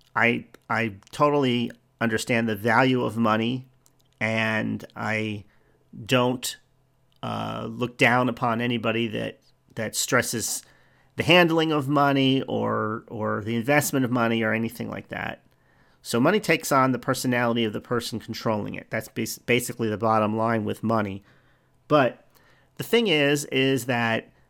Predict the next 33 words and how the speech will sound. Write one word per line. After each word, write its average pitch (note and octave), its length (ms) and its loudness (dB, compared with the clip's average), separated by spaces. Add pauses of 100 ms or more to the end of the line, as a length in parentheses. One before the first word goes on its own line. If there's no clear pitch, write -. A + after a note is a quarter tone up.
(160)
you C#3 100 2
know, C#3 40 -2
the C3+ 40 -2
Bible C#3+ 380 4
also D3+ 280 4
teaches D#3+ 500 0
that A#2+ 260 -2
you C3 120 0
should B2 220 -6
be B2 460 -2
content C#3+ 420 0
with B2+ 140 -8
the B2 80 -6
things B2+ 320 0
that - 100 -8
you A#2 140 -8
have, A#2 560 -2
because A#2+ 320 -6
those B2+ 560 2 (480)
who D3+ 240 0
want C3+ 340 4
to C#3+ 80 -4
be B2 140 0
rich A#2+ 360 0
will A#2 80 -8
pierce C3+ 360 -2
themselves A#2+ 640 -2
through C3 280 0
with A#2+ 200 -4
many A#2+ 260 2
sorrows, A#2+ 920 2 (180)
those A#2 200 -2
desiring, A2+ 800 -2